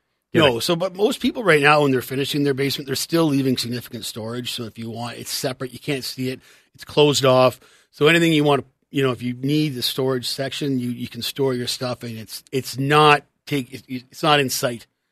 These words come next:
Speaker 2: So if you have a rec room in your basement, you can still enjoy the rec room. You can have home theater set up down there, and you're not looking at all your junk in the corner.
Speaker 1: And if I'm thinking of listing in a month's time, when should I get somebody in?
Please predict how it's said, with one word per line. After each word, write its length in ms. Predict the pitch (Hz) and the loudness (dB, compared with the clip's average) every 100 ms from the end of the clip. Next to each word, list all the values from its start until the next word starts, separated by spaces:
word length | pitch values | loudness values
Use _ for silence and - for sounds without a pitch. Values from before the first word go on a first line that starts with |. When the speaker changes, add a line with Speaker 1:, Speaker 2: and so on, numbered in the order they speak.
| _ _ | _ _
Speaker 2:
So 220 | 135 131 | -2 -2
if 120 | 120 | -2
you 80 | 127 | -2
have 220 | 139 135 | 0 2
a 60 | 131 | 2
rec 260 | 131 135 | 0 0
room 180 | 143 139 | 0 2
in 120 | 127 | 4
your 140 | 120 120 | 2 2
basement, 640 | 147 160 - 131 123 - _ _ - | 4 2 2 2 0 -4 _ _ -10
you 80 | 131 | -6
can 100 | 131 | -4
still 260 | - 143 | 2 2
enjoy 340 | 131 120 123 123 | 2 0 -2 -2
the 80 | 120 | -2
rec 240 | 127 127 | -4 -4
room. 140 | 135 120 | -4 -6
You 60 | |
can 120 | 120 | -6
have 140 | 123 110 | -8 -6
home 160 | 120 | -6
theater 400 | 110 135 135 127 | -6 -2 -2 -2
set 200 | 120 131 | -4 -6
up 140 | 120 113 | -8 -8
down 240 | 120 117 | -8 -8
there, 320 | 120 113 113 - _ _ _ | -8 -8 -10 -12 _ _ _
and 120 | 113 | -6
you're 100 | 120 | -2
not 200 | 139 131 | 0 0
looking 240 | 127 131 123 | -2 -4 -4
at 80 | 117 | -6
all 140 | 113 | -10
your 140 | 110 107 | -12 -12
junk 380 | 104 120 110 | -8 -6 -6
in 60 | 113 | -10
the 60 | 101 | -12
corner. 420 | 113 107 101 95 _ _ _ - | -14 -14 -14 -18 _ _ _ -4
Speaker 1:
And 120 | 98 | -2
if 80 | 95 | 0
I'm 140 | 117 | 2
thinking 280 | 127 110 101 | 0 -2 -2
of 100 | 82 | -2
listing 320 | 98 - 110 | -4 -6 -6
in 100 | 92 | -4
a 60 | 82 | -4
month's 500 | 82 90 95 95 - | -4 -4 -4 -8 -16
time, 400 | - 90 78 65 | -10 -8 -8 -10
when 160 | 67 73 | -14 -16
should 160 | 82 | -16
I 80 | 76 | -16
get 160 | 71 71 | -16 -14
somebody 480 | - 78 69 67 | -12 -12 -12 -16
in? 220 | 69 64 | -18 -18